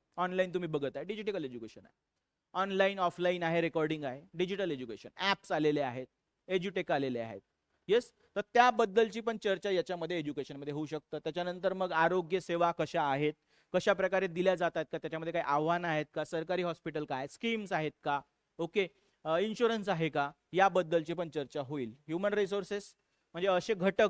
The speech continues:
जे आर्थिक अर्थव्यवस्थेमध्ये काय करतात, सहभागी होतात आणि काही कॉन्ट्रीब्यूट करतात. अर्थव्यवस्थेमध्ये कॉन्ट्रीब्यूट करणारे जे घटक असतात,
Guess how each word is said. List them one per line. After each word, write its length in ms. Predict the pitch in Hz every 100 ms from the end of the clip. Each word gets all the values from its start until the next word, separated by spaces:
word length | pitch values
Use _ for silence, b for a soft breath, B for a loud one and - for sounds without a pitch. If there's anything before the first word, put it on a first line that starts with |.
| 139
जे 200 | - 185
आर्थिक 680 | 226 151 151 170 - 226 - _ _ _ _ _
अर्थव्यवस्थेमध्ये 1000 | 165 196 214 262 254 240 233 240 233 226
काय 200 | 214 208
करतात, 300 | 208 202 208
सहभागी 500 | - 202 202 202 202
होतात 320 | 190 214 208
आणि 140 | 190
काही 320 | 196 196 214 220 _
कॉन्ट्रीब्यूट 480 | - 214 208 214 190
करतात. 320 | - 117 - - _ _ _ _ _ _ _ _ _ _ _ _ _ _ _ _
अर्थव्यवस्थेमध्ये 1200 | 175 208 214 - 240 185 185 208 - - 226 208
कॉन्ट्रीब्यूट 580 | 220 214 190 196 196 220
करणारे 440 | 196 156 156 160 202 _ _ _ 156
जे 100 | 196
घटक 300 | 196 202 202
असतात, 300 | 180 -